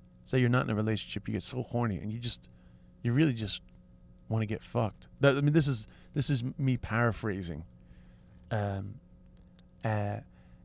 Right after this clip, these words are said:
and, or you just wanna have sex. I mean, I shouldn't use these terms, but, um, I, I, I think, I, I, I think it was, that was the kind of vibe of the conversation. And, uh, you, you,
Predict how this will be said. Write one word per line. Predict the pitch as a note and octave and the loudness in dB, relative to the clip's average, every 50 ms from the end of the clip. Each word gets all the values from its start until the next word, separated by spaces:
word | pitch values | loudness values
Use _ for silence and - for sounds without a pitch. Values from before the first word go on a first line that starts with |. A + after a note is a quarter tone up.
| - - - - | -20 -12 -4 -2
and, | A#2 A2+ A2 G#2 G#2 G#2 G#2 - - - - - - - - - - | 0 2 2 2 0 -2 -4 -6 -10 -18 -20 -20 -20 -20 -20 -4 2
or | - C#3 C#3+ | 6 6 8
you | C#3 C#3+ B2+ | 6 6 4
just | B2 B2 - G#2 | 2 0 0 -2
wanna | F2+ C#2 - | -4 -8 -10
have | - E2 - | -12 -14 -14
sex. | - - - - - - - | -14 -16 -16 -18 -18 -16 -14
I | - | -12
mean, | G2 - - - | -12 -12 -12 -14
I | |
shouldn't | - - - - - - - - | -14 -14 -14 -16 -16 -20 -20 -20
use | - - - - | -20 -18 -16 -14
these | E2 D#2+ - | -14 -14 -12
terms, | - - - G#2+ G#2+ G#2+ G#2+ G#2 - | -12 -12 -12 -10 -10 -8 -10 -10 -10
but, | - - - - - - - | -10 -10 -10 -12 -14 -16 -16
um, | - E2+ - - - - - - | -14 -14 -14 -16 -20 -20 -16 -14
I, | F#2 - - G#2 G#2+ | -14 -10 -6 -4 -4
I, | G#2 - | -4 -4
I | G#2 G2 | -6 -4
think, | - A#2+ A2+ A2 - - - - - - - - - - - - - - - - - - - - | -2 -2 -2 -2 -4 -10 -20 -20 -20 -20 -20 -20 -20 -20 -20 -20 -20 -20 -20 -20 -20 -14 -8 -6
I, | C3 - - - | -6 -6 -6 -8
I, | - - - | -10 -8 -6
I | G#2+ | -4
think | - C#3+ C3 B2 | -2 0 0 2
it | C3 | 2
was, | A#2 G#2+ - | 0 2 2
that | C#3 C3 C3+ | 2 4 4
was | C3 A2+ | 2 0
the | A#2+ - | -2 -2
kind | - C3 B2 | 0 0 0
of | A#2 G2 | 0 2
vibe | A2+ A2 A2+ A2+ A2 | 0 2 2 0 0
of | A2 G2 | -2 -4
the | G#2+ | -6
conversation. | - - A2 G#2 F#2+ F2+ A2 G#2+ G2 - B2+ B2+ - - - - - - - - - - | -4 -4 -4 -4 -4 -4 -4 -4 -4 -6 -8 -10 -12 -14 -14 -16 -16 -16 -18 -20 -10 -4
And, | - A2 A2 G#2+ G#2 G#2 G#2+ G#2 - | -2 -2 0 0 -2 -4 -6 -6 -6
uh, | G2+ F#2 E2+ D#2+ - - - - - - - - - - - - - - - - - - - - - - - - - | -6 -6 -6 -6 -8 -12 -14 -18 -20 -20 -20 -20 -20 -20 -20 -20 -20 -20 -20 -20 -20 -20 -20 -20 -20 -20 -20 -12 -4
you, | B2+ B2 B2 - | 0 0 0 0
you, | - B2+ | -2 -6